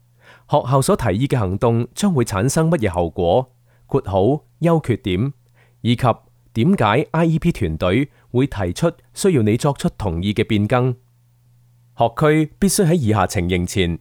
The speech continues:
獲得你以書面形式作出嘅知情同意書，進行初次評估。第一次向殘障兒童提供特殊教育及相關服務，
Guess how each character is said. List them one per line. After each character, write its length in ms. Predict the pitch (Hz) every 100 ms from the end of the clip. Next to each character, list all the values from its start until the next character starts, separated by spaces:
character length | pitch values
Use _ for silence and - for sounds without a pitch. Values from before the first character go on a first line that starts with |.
| -
獲 140 | 127 -
得 80 | 202
你 140 | 113
以 340 | 101 110 98 113
書 200 | - 156
面 200 | 104 117
形 160 | 78
式 160 | - 139
作 200 | - 135
出 120 | -
嘅 140 | 175 131
知 200 | 170 160
情 220 | 101 78
同 220 | 87 78
意 100 | 95
書， 320 | - 117 117 - _ _ _ _ _
進 180 | - 139
行 160 | 101 92
初 240 | - 170
次 160 | - 117
評 240 | 107 78
估。 400 | 78 90 123 143 _ _ _ _ _ _ _ _ _ -
第 100 | 131
一 80 | 170
次 380 | - 123 120 -
向 140 | 135 135
殘 240 | 110 98
障 200 | 139 135
兒 140 | 95
童 300 | 87 98 87 - -
提 160 | - 104
供 180 | 196 104
特 140 | 131
殊 220 | - 98
教 240 | 90 127 127
育 100 | 104 -
及 100 | 113 -
相 260 | 175 170
關 140 | 170 160
服 120 | 92
務， 320 | 101 95 80